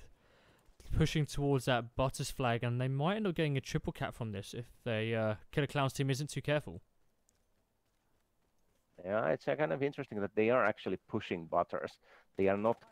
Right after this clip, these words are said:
Speaker 2: kind of settling for, uh, Apples and Charlie,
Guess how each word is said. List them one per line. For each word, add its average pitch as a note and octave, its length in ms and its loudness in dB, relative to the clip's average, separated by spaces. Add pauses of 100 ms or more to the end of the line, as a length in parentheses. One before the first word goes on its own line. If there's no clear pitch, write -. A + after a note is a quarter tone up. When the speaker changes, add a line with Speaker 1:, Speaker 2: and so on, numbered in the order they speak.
(140)
Speaker 2:
kind F#2+ 180 0
of F2 100 0 (720)
settling G#2 560 0 (100)
for, F#2+ 380 2
uh, G#2 160 -10 (260)
Apples G2+ 300 -4
and F#2 180 -12
Charlie, G#2 600 4